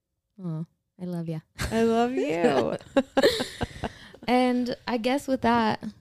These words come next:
Speaker 1: that's, that's me.
Speaker 2: Okay.
Speaker 1: We can wrap things up. I don't know if I have anything else to say.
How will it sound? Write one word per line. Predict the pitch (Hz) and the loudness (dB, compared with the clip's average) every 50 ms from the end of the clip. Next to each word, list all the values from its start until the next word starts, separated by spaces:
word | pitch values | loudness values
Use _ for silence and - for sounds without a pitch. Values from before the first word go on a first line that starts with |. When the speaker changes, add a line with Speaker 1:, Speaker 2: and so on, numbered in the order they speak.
| _ _ _ - | _ _ _ -4
Speaker 1:
that's, | 220 226 233 - - - - _ | -4 -4 -4 -4 -8 -16 -16 _
that's | - 208 214 233 233 - | -6 -4 -4 -4 -4 -2
me. | - 226 233 220 202 208 214 - - _ _ _ _ _ _ _ _ - | 2 2 4 4 4 2 0 -2 -6 _ _ _ _ _ _ _ _ -14
Speaker 2:
Okay. | 190 185 - - 220 220 214 208 | -14 -14 -10 -8 -6 -4 -4 -4
Speaker 1:
We | 196 202 | -4 -6
can | 208 - 220 220 | -8 -6 -4 -2
wrap | 214 196 - - - | 0 0 -2 -2 -2
things | - 190 185 180 - | 0 0 0 2 0
up. | 180 180 196 - | 0 0 0 0
I | 208 233 | -2 -2
don't | 247 240 | 0 0
know | 226 226 | 0 0
if | 220 - | 0 0
I | 190 185 | -2 -2
have | 185 185 | -2 -2
anything | 180 185 185 - 180 175 175 | -2 -2 -2 -2 -2 -2 -2
else | 175 170 170 - | -2 -2 -4 -6
to | - 170 | -8 -8
say. | - - 175 170 170 170 165 | -6 -4 -4 -2 -2 -2 -4